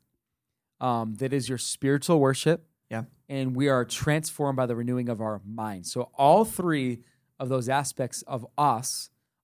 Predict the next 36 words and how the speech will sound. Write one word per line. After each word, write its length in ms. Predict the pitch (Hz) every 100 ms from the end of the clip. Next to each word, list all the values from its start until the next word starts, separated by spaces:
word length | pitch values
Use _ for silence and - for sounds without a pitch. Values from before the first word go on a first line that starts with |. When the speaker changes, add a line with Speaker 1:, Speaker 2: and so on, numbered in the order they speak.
| -
Speaker 1:
are 120 | 135
involved 800 | 127 110 131 156 170 120 107 - -
in 160 | 131
glorifying 640 | 117 123 143 160 160 156 160
Jesus, 600 | 127 123 113 123 127 - _ _ -
in 100 | 123
our 120 | 110
worship 560 | 104 131 156 - 170 -
of 140 | 131
God, 380 | 120 120 120 117 _ _ _
and 80 | 131
also 500 | - 123 131 131 120 -
in 200 | 117 117
our, 380 | 113 110 107 _ _ _
um, 420 | 117 113 107 104 - _
you 100 | 143
know, 80 | 135
spiritual 460 | - - 135 - 127
transformation. 720 | - 120 - 110 98 98 120
Speaker 2:
Right. 200 | 113 - _ _ _ -
Speaker 1:
And 160 | 139 131
so 220 | 151 135
they're 120 | 139
all 300 | - 139 151
involved 460 | 160 135 147 190 135
in 80 | 95
it. 160 | 87 -
And 100 | 143
so 160 | - 135
it's 140 | 135
important 320 | 127 151 151
that 100 | 135
all 300 | 127 139 160
three 240 | 160 160 147
of 60 |
those 340 | 123 117 110